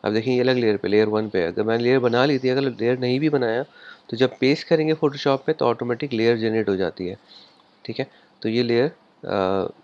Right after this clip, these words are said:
वन पे आ रहा है और ये हमारा background पे। अब मुझे क्या करना है, मैं जब जाता हूँ selection पे, ठीक है, object selection, और यहाँ जब click करता हूँ तो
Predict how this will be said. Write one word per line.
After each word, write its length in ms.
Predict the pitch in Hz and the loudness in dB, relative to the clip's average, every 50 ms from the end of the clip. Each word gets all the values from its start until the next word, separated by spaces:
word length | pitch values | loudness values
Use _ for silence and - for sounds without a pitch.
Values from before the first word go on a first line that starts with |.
| - | -4
वन 160 | 113 110 107 113 | -2 -2 -2 -2
पे 140 | - 143 | -2 0
आ 120 | 135 127 123 | 0 2 0
रहा 120 | 127 127 | 0 -2
है 80 | 127 - _ _ _ _ _ _ - | -4 -6 _ _ _ _ _ _ -8
और 100 | 101 104 | -8 -4
ये 140 | 104 117 117 | -2 -2 0
हमारा 220 | 113 110 110 110 98 | 0 0 -2 -2 0
background 460 | 98 98 92 87 92 90 95 92 90 | 0 0 0 0 -2 -2 -2 -4 -4
पे। 160 | - 95 98 - _ _ _ _ _ _ _ | -6 -6 -8 -8 _ _ _ _ _ _ _
अब 140 | - 107 101 | -4 -2 -2
मुझे 220 | 107 113 113 123 120 | -2 -2 -4 -4 -2
क्या 160 | - 127 127 | -2 -2 -2
करना 260 | 123 - 113 110 110 | -2 -4 -4 -4 -4
है, 140 | 117 139 147 - 113 | -4 -6 -6 -6 -4
मैं 180 | 107 107 104 104 | -2 0 0 0
जब 140 | 107 104 107 | 0 -2 0
जाता 280 | 110 107 104 - 117 | -2 -2 -2 0 -2
हूँ 120 | 117 120 117 | -2 -2 -2
selection 460 | - - 98 101 98 - - 139 139 | -4 -4 -4 -4 -4 -4 -4 -4 -4
पे, 200 | 139 131 123 147 - _ _ _ _ _ _ _ _ _ _ | -2 -2 -4 -4 -6 _ _ _ _ _ _ _ _ _ _
ठीक 140 | - 107 - | -8 -4 -2
है, 80 | 151 - | -2 0
object 380 | - 107 104 107 113 113 - - | 0 -2 -4 -2 -4 -6 -4 -2
selection, 380 | - 120 117 - - 143 156 175 - - - _ _ _ - | -4 -4 -4 -2 -4 -4 -4 -4 -8 -18 -20 _ _ _ -4
और 200 | 101 101 101 104 | -2 0 0 0
यहाँ 300 | 104 110 113 120 127 131 | -2 -4 -2 -2 -2 -2
जब 180 | 135 139 139 - | -2 -4 -6 -4
click 220 | - 127 135 135 - | -4 -4 -4 -2 -2
करता 280 | 143 131 127 - 117 | -4 -4 -2 -4 -6
हूँ 100 | 120 147 - _ _ - - - _ _ _ _ _ _ _ _ _ _ _ _ _ _ _ _ _ _ _ _ _ _ _ _ - - _ _ _ - - _ - - - _ _ _ _ _ _ _ _ _ _ _ _ _ _ _ _ _ _ | -6 -6 -8 _ _ -20 -20 -20 _ _ _ _ _ _ _ _ _ _ _ _ _ _ _ _ _ _ _ _ _ _ _ _ -20 -20 _ _ _ -20 -20 _ -20 -20 -20 _ _ _ _ _ _ _ _ _ _ _ _ _ _ _ _ _ _
तो 640 | - 104 104 101 101 104 107 107 107 107 104 - - | -6 -4 -2 -2 -2 -2 -2 0 0 0 0 -2 -2